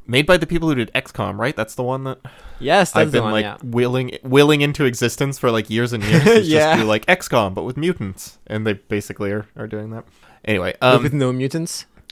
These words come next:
Speaker 1: Yeah, yeah. Well, I don't, I, you know, the mutants aren't the important part. It's, like, just
Speaker 2: I know,
Speaker 1: using
Speaker 2: I
Speaker 1: some
Speaker 2: know.
Speaker 1: Marvel superhero. I think it's cool. But, uh, the, the, the thing that's interesting about Doctor Strange here is that he, he's really like the Professor X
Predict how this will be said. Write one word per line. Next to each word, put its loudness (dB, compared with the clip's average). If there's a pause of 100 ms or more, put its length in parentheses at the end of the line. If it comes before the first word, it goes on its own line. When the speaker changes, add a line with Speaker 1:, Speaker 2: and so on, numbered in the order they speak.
(440)
Speaker 1:
Yeah, 8
yeah. 2
Well, -2
I 6
don't, 0
I, -4
you -6 (120)
know, -14
the -10
mutants -4
aren't 2
the -4
important -4
part. -10
It's, -16
like, -4
just -14
Speaker 2:
I -2
know, 0
Speaker 1:
using -4
Speaker 2:
I -8
Speaker 1:
some -8
Speaker 2:
know. -8
Speaker 1:
Marvel -6
superhero. -12
I -16
think -20
it's -20
cool. -16 (360)
But, 2
uh, 4
the, -6
the, -8 (340)
the -6
thing 2
that's 2
interesting -8
about -6
Doctor -4
Strange -6
here -4
is -6
that -2
he, -8
he's -4
really -2
like -6
the -6
Professor -6
X -12